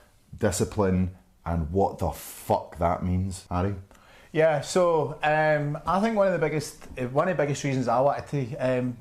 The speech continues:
Speaker 2: chat about this topic is, well, the main reason is, like, the amount of clients that go, "Oh, Harry, I'm losing a wee bit of motivation," and blah, blah, blah. Um, and also, you just always see on Instagram, if you, if you're on Instagram, you follow, like,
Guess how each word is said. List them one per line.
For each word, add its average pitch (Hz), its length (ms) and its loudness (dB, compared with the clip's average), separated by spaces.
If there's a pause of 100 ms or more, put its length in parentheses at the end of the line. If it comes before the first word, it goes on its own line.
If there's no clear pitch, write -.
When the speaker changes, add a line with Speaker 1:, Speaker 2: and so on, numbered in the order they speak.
Speaker 2:
chat 131 220 0
about 123 140 -6
this 123 240 -6
topic 135 400 -2
is, 120 260 -6 (400)
well, 120 300 0 (500)
the 127 100 -4
main 143 220 2
reason 143 220 0
is, 113 120 -4
like, 117 140 -4
the 113 80 -4
amount 123 160 -2
of - 80 -10
clients 127 540 -2
that 120 100 -12
go, 123 180 -6
"Oh, 117 120 -2
Harry, 127 260 -6
I'm 123 120 -4
losing 135 200 -4
a - 20 -4
wee 123 80 -6
bit 117 140 -8
of 120 80 -8
motivation," 117 520 -8
and 113 120 -6
blah, 113 140 -6
blah, 110 120 -6
blah. 120 280 -4 (460)
Um, 123 540 0 (340)
and 143 120 0
also, 185 320 4
you 175 120 -2
just 196 220 -2
always 233 640 2
see 180 720 2
on 156 160 4
Instagram, 147 580 0
if 131 160 -4
you, 143 80 0
if 131 140 -4
you're 151 100 4
on 175 80 4
Instagram, 139 540 0
you 123 80 -2
follow, 156 300 2
like, 123 280 0